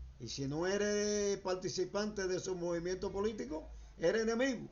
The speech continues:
que debe ir a dónde, a la cárcel. Y entonces influyen en el terror a los ciudadanos.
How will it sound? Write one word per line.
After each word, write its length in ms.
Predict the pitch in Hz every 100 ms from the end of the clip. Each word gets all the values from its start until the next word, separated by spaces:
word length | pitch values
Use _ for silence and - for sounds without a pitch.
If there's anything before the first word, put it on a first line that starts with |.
| - - - - -
que 100 | 135
debe 260 | 147 165 180
ir 120 | 190
a 20 |
dónde, 300 | 196 233 233
a 40 | 180
la 140 | 170
cárcel. 460 | 190 196 135 117 - - - - - - - -
Y 100 | 120
entonces 460 | 131 160 160 190 190
influyen 580 | 147 - 180 196 190
en 180 | 175 165
el 160 | 151 135
terror 540 | 151 131 160 196 156
a 80 | 143
los 220 | 135 135
ciudadanos. 520 | 151 131 120 117 107